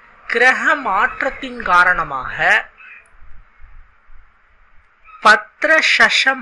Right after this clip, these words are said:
மாளவிய யோகம் என்று சொல்லக்கூடிய இந்த யோகத்தால் இந்த குறிப்பிட்ட ஐந்து ராசிக்காரர்களுக்கு மிகப்பெரிய ராஜ யோகம் கிடைக்கப் போகிறது. அது யாரார்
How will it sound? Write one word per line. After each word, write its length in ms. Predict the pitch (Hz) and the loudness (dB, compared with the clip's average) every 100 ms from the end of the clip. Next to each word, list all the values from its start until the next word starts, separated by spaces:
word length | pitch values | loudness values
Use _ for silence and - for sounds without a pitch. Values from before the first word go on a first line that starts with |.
| 196 | -4
மாளவிய 600 | 170 190 226 220 214 262 | 2 4 2 -2 -6 -8
யோகம் 520 | 220 170 156 185 - - | -6 -8 -8 -12 -16 -14
என்று 300 | 175 180 165 | -14 -12 -12
சொல்லக்கூடிய 920 | 175 185 208 202 165 151 175 175 98 - - - - - | -10 -8 -10 -12 -16 -10 -8 -8 -10 -18 -20 -16 -14 -12
இந்த 240 | 240 226 | -6 -4
யோகத்தால் 840 | 196 175 175 165 - 147 175 226 - - - _ _ _ _ - - - | -4 -4 -4 -6 -10 0 2 2 -4 -16 -20 _ _ _ _ -20 -20 -12
இந்த 300 | 240 233 208 | -4 -4 -4
குறிப்பிட்ட 920 | 240 254 254 285 285 - 311 226 - _ _ | -6 -12 -12 -12 -12 -2 0 0 -2 _ _
ஐந்து 320 | 175 180 180 | -14 -14 -8
ராசிக்காரர்களுக்கு 1120 | 165 165 180 202 - 175 160 160 160 170 - | -2 0 -2 -8 -8 -6 -6 -8 -12 -14 -16
மிகப்பெரிய 720 | 233 165 208 - 240 240 247 - | -16 -12 -12 -8 -6 -6 -4 -6
ராஜ 640 | - 170 190 226 - 220 | -2 2 4 4 0 -8
யோகம் 560 | 165 170 214 262 254 196 | -10 -6 -4 -4 -6 -12
கிடைக்கப் 440 | 160 170 170 170 | -14 -12 -14 -18
போகிறது. 540 | 170 170 180 190 220 - _ _ - _ _ _ | -16 -14 -14 -12 -14 -18 _ _ -20 _ _ _
அது 240 | - 185 180 | -8 -8 -6
யாரார் 680 | 165 160 175 180 170 - | 0 2 2 2 0 -2